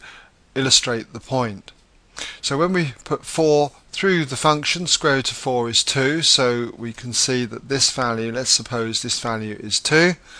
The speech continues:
and when we put twenty-five through, square root of twenty-five would be five, so we'll assume that that point up there, say, is five.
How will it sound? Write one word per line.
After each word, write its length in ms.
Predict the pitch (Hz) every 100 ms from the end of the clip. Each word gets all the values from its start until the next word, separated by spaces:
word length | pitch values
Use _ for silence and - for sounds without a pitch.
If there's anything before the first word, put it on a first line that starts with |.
| - - -
and 80 | 113
when 120 | 110
we 20 |
put 220 | - 120
twenty-five 760 | - 156 147 143 - 135 131 127
through, 400 | - 156 160 156
square 300 | - - 127
root 160 | 123
of 40 | -
twenty-five 680 | - 123 117 139 131 135 - - -
would 140 | 123 -
be 100 | 143
five, 540 | - 160 139 110 95
so 340 | - 110 110 107
we'll 120 | - 113
assume 360 | - 120 110
that 140 | 110 110
that 240 | 117 -
point 340 | - 113 110
up 200 | 117 107
there, 200 | - 107
say, 380 | 104 - 107 107 -
is 280 | 113 104 -
five. 560 | - 123 113 107 98